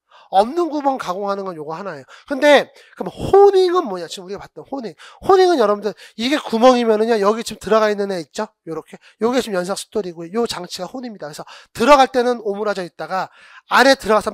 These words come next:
탁 펴집니다. 지름이 더 넓어져요. 그러면서 압력을 가하면서 얘가 회전하는데 이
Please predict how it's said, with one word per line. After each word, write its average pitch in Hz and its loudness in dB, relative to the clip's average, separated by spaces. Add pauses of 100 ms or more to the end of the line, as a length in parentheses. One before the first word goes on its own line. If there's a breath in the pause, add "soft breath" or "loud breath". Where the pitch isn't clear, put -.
(120)
탁 - -16
펴집니다. - -6
지름이 220 -8
더 165 -18
넓어져요. 180 -6 (300 loud breath)
그러면서 240 0
압력을 220 0
가하면서 165 -10
얘가 160 -10
회전하는데 202 -8 (340 soft breath)
이 254 -10